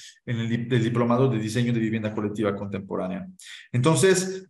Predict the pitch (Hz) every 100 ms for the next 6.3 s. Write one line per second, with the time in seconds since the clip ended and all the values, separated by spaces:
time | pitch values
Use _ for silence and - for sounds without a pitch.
0 | - - 127 127 147 156 160 151 135 135
1 | 131 147 156 147 120 98 - - 110 98
2 | - - - - - 131 - 123 117 123
3 | 160 214 - - - - _ - 120 120
4 | 131 131 131 127 110 104 123 127 127 127
5 | 135 151 135 175 190 - 127 135 139 135
6 | 139 135 -